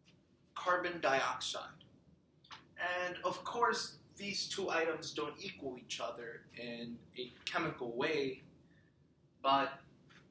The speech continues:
I just wanted to show how methane gas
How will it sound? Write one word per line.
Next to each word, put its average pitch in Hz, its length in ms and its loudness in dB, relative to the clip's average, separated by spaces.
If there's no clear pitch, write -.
I 165 100 4
just - 240 -2
wanted 185 320 2
to 139 40 -6
show 147 480 2
how 117 520 0
methane 165 500 -4
gas - 600 -4